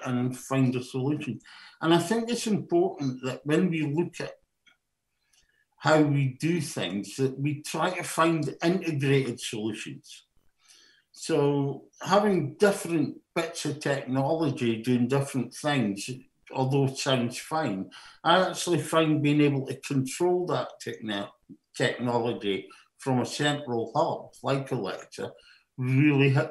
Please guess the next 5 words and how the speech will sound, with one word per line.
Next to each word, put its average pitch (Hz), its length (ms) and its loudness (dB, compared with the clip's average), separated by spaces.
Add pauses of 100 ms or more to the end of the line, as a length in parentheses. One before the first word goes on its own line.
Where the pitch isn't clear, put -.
(140)
really, 135 600 4
um, 127 460 4 (120)
useful. 139 580 -2 (520)
So 147 800 4 (1900)
the 151 160 6